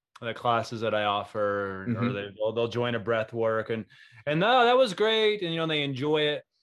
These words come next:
Speaker 1: But I always say, "This is, this is like day one of millions, you know, I mean, not
Speaker 2: Yes.
Speaker 1: millions, but thousands, you know?" And, and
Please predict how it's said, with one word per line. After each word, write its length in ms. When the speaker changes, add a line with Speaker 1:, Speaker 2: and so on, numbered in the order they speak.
Speaker 1:
But 380
I 140
always 420
say, 340
"This 200
is, 200
this 200
is 300
like 280
day 260
one 320
of 180
millions, 640
you 60
know, 100
I 80
mean, 80
not 140
Speaker 2:
Yes. 360
Speaker 1:
millions, 140
but 140
thousands, 580
you 80
know?" 220
And, 400
and 600